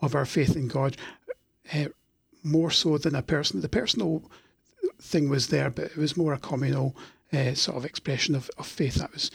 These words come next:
that's my impression, uh, thinking about my own childhood. But, but, but l-,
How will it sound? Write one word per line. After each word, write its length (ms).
that's 180
my 180
impression, 800
uh, 140
thinking 420
about 200
my 60
own 160
childhood. 520
But, 140
but, 160
but 180
l-, 340